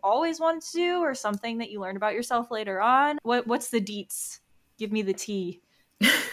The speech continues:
Speaker 2: Well,
Speaker 1: The
Speaker 2: I've been
Speaker 1: tea.
Speaker 2: painting and drawing since I was, like, ten. So it's definitely, like, started off really rough, obviously, and then got more serious about it in high school. They were still bad, I promise.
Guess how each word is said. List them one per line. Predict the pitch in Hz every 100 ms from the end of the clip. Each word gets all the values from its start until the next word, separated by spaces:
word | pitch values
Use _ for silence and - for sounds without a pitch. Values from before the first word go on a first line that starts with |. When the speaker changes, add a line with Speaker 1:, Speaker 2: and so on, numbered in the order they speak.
| - 233 - - - 262
Speaker 2:
Well, | -
Speaker 1:
The |
Speaker 2:
I've | 208
been | 381 285
Speaker 1:
tea. |
Speaker 2:
painting | 254 233 202
and | 185
drawing | 156 160 165 170
since | 175 160
I | 175
was, | 170 170
like, | 156 143 139 -
ten. | - 160 147 156 175 226 - - - - - _
So | - - 156 160 156 151
it's | 151 185
definitely, | 196 226 214 202
like, | 185 156 147
started | - 165 160 160
off | 151 147
really | 170 165 156
rough, | 139 139 147 - -
obviously, | 151 147 160 160 165 160 160
and | - 151 151
then | 147 143 143 135 - _
got | 165 170
more | 160 156
serious | - 170 165 160 160
about | 160 151 147
it | 151 147 135 -
in | 156 147 143
high | 143 160 156
school. | 151 - 156 156 147 147 -
They | 147
were | 139
still | - - 165
bad, | 151 147 139 139 147 160 -
I |
promise. | 147 143 139 139 147 -